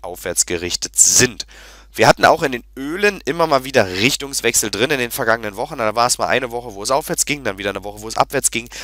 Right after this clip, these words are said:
Dann hatten wir vorletzte Woche aufwärts und vergangene Woche erstmal hier wieder abwärts oder vorvorletzte Woche aufwärts, seitwärts und jetzt hatten wir wieder ein paar Tage, wo der, wo die Öle auf der Abwärtsseite gepusht sind,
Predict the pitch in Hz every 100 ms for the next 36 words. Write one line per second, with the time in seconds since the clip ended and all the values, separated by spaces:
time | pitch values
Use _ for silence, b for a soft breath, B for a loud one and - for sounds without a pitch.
0 | B - 95 104 113 107 101 - 131 123
1 | 113 - 95 98 104 113 131 110 104 -
2 | B B 104 98 82 90 98 87 90 95
3 | 80 80 - 80 87 90 85 B B -
4 | 85 85 - - 82 - 80 - 113 110
5 | 92 92 - 87 82 67 - - 113 -
6 | 135 139 - - - - 90 110 - 110
7 | 107 - 95 92 - - 98 92 87 B
8 | B - 95 - 90 - 98 - 80 85
9 | 85 87 87 90 - - 82 87 85 85
10 | 92 98 85 - 67 - 87 - 78 78
11 | 82 - 113 - - -